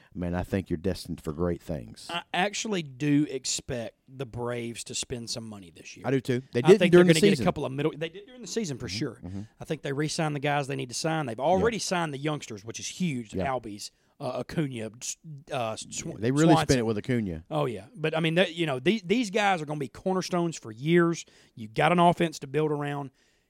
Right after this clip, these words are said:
Speaker 2: Get you a couple arms.
Speaker 1: Freddie being
Speaker 2: See what
Speaker 1: banged up at the
Speaker 2: happens.
Speaker 1: end of the year hurt.
Speaker 2: It
Speaker 1: He couldn't
Speaker 2: really,
Speaker 1: hit.
Speaker 2: really
Speaker 1: He
Speaker 2: hurt.
Speaker 1: could
Speaker 2: He was
Speaker 1: not
Speaker 2: having
Speaker 1: hit.
Speaker 2: an M V P type
Speaker 1: He
Speaker 2: season
Speaker 1: was,
Speaker 2: for
Speaker 1: he
Speaker 2: sure.
Speaker 1: was. I like guys like Ozzie Albies.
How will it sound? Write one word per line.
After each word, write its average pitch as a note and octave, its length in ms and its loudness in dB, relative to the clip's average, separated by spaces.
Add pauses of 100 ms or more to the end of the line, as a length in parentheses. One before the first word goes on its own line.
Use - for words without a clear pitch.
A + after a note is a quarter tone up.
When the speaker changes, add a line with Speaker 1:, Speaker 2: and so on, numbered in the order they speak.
(120)
Speaker 2:
Get F3+ 160 -14
you E4+ 60 -8
a - 20 -8
couple D3 340 -4
arms. - 360 -12 (180)
Speaker 1:
Freddie E3 260 4
being D#3+ 160 2
Speaker 2:
See C#3 120 0
what B2+ 140 2
Speaker 1:
banged B2+ 40 0
up A#2+ 120 4
at A2 80 2
the A#2 60 0
Speaker 2:
happens. - 0 -
Speaker 1:
end A#2 60 0
of G#2 60 -2
the G#2+ 60 0
year G#2 140 0
hurt. F2+ 260 -6 (100)
Speaker 2:
It D3+ 160 -2
Speaker 1:
He D#3 80 -20
couldn't D3+ 160 0
Speaker 2:
really, D3+ 340 4
Speaker 1:
hit. D3 80 2
Speaker 2:
really C#3+ 160 -2
Speaker 1:
He C3+ 40 -2
Speaker 2:
hurt. C3+ 160 -4
Speaker 1:
could D3+ 80 2
Speaker 2:
He D3+ 60 2
was D3+ 100 -2
Speaker 1:
not D3 80 0
Speaker 2:
having C3+ 140 -6
Speaker 1:
hit. - 40 -20
Speaker 2:
an C#3 140 -10
M - 40 -10
V C3+ 120 -6
P B2+ 160 -10
type A#2+ 260 -10
Speaker 1:
He B2 120 -8
Speaker 2:
season F#2+ 180 -2
Speaker 1:
was, E2+ 100 -8
Speaker 2:
for A#2 60 -10
Speaker 1:
he F2+ 100 -4
Speaker 2:
sure. F2+ 100 -4
Speaker 1:
was. E2+ 140 -8
I A2 100 -2
like D3+ 160 2
guys B2+ 200 2
like A2+ 100 -4
Ozzie G#2 240 -2
Albies. C3+ 540 0